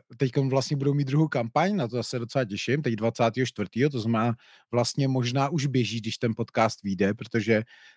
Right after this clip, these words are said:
já ten týden teďkon začátek budu mít dost hektický, takže možná, že to vyjde někdy v půlce týdne a to už možná kampaň poběží.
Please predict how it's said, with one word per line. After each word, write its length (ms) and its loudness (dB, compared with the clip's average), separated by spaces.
já 140 2
ten 180 0
týden 360 0
teďkon 280 -2
začátek 400 -2
budu 160 -2
mít 120 2
dost 140 0
hektický, 440 -4
takže 200 0
možná, 400 0
že 260 -2
to 100 -6
vyjde 280 -2
někdy 220 2
v 60 -14
půlce 360 -4
týdne 360 0
a 60 0
to 100 -2
už 120 -4
možná 300 0
kampaň 420 0
poběží. 520 -2